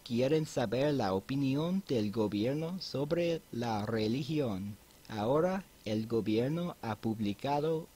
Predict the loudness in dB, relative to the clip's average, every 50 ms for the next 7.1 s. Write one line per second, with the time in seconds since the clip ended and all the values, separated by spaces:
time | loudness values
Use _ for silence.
0 | -6 -4 -2 0 0 0 0 -2 -2 -4 -2 -2 -2 -2 0 -2 -4 -4 -6 -6
1 | -4 -2 -2 -2 -4 -6 -8 -8 -4 0 0 0 0 -2 -8 -8 -4 -2 0 0
2 | -2 -2 -2 -2 0 0 0 0 0 0 0 0 0 -2 -2 -4 -6 -4 -2 -2
3 | -2 -2 -4 -4 -4 -4 -2 -2 -4 -4 -4 -4 -6 -6 -4 -4 -2 -2 -2 -4
4 | -6 -8 -10 -16 -20 -20 -10 -4 -2 -2 0 0 0 0 0 0 0 -4 -6 -16
5 | -10 -6 -2 -2 0 0 0 0 0 0 0 0 -2 -2 -2 -2 -2 0 0 -2
6 | -2 -4 -6 -8 -8 -4 0 2 2 2 2 0 -2 -2 -2 0 0 0 0 -2
7 | -4